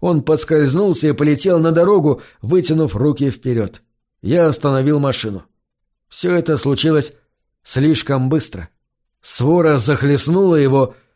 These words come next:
как приливная волна. Только что он лежал на земле, глядя на нас и тяжело дыша. Тут же он исчез под бьющей, кусающей, рвущей толпой.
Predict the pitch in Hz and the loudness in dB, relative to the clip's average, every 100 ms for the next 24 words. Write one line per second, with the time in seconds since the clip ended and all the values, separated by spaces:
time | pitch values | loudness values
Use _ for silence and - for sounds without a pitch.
0 | _ _ - 170 - 139 131 127 143 131 | _ _ -6 -6 -4 -2 0 2 2 0
1 | 131 131 127 123 117 104 85 - _ _ | 0 0 2 2 0 -2 -6 -14 _ _
2 | _ _ _ - 170 139 127 - 135 135 | _ _ _ -4 -2 0 -2 0 0 2
3 | 135 143 135 135 123 139 151 185 165 - | 2 2 2 0 0 0 2 2 0 -4
4 | _ _ 117 151 143 135 139 139 160 151 | _ _ -2 0 2 2 0 2 2 2
5 | 156 135 151 139 151 147 147 143 151 143 | 0 2 2 2 2 2 2 0 0 -2
6 | - _ _ _ _ - 156 113 135 127 | -8 _ _ _ _ -4 -4 0 0 0
7 | 120 - 160 - - _ _ _ - 113 | 0 0 -2 -4 -14 _ _ _ -6 -2
8 | 113 120 180 151 - 95 - 104 - 156 | 0 2 2 0 -4 -8 -6 -6 -2 0
9 | 147 120 131 127 - _ _ _ - 107 | 0 0 -6 -8 -14 _ _ _ -6 -2
10 | 123 151 139 - 131 - 120 120 98 87 | 0 0 0 -4 -6 -4 -4 -4 -8 -12
11 | - | -14